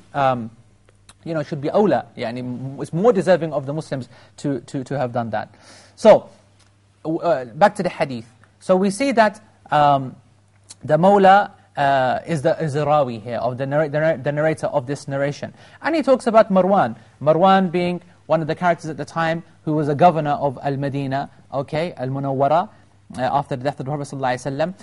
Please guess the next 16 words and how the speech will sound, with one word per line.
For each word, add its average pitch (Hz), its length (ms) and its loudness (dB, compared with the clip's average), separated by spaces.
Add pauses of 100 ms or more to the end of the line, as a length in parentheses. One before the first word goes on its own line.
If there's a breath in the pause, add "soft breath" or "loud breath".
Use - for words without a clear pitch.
(140)
And 160 120 -2
when 175 100 2
he 220 180 0
used 254 180 -2
to 202 80 2
leave, 190 360 0 (400)
okay, 170 440 -2 (180)
when 143 120 -4
he 190 80 2
used 220 160 2
to 185 80 -2
leave, 190 300 -2
uh, 139 260 0
town, 175 460 0
effectively, 160 640 -6 (240 soft breath)
then, 170 400 0